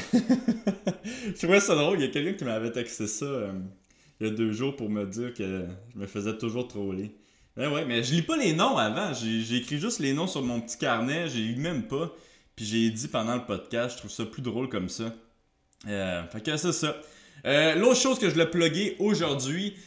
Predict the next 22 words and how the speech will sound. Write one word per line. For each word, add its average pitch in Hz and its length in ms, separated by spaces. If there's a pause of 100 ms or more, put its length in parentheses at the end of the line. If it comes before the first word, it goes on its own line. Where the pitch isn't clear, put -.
c'est, 143 380
euh, 127 460
les 127 160
plats 185 320
We 160 320
Cook. 180 340
Euh, 98 720 (440)
fait 120 80
qu'il 135 100
y - 20
a 156 40
une 147 60
compagnie 185 320
qui - 60
s'appelle 143 400
We 160 280
Cook 190 180
qui - 100
font 139 140
des 120 140
plats 156 240
préparés. 131 800